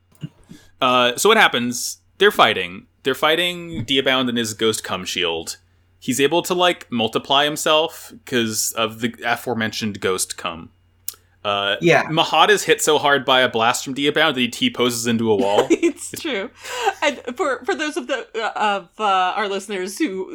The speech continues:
Speaker 3: who maybe missed one of the episodes or whatever, um, the,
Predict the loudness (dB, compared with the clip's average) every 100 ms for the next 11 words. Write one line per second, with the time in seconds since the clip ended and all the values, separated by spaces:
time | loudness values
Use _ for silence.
0 | -6 -6 -8 -16 _ _ _ -6 0 0
1 | 0 -2 -4 -4 -6 -6 -6 -6 -6 -6
2 | -4 -4 -4 -4 -4 -8 -10 -20 -8 -2
3 | -2 -4 -8 0 0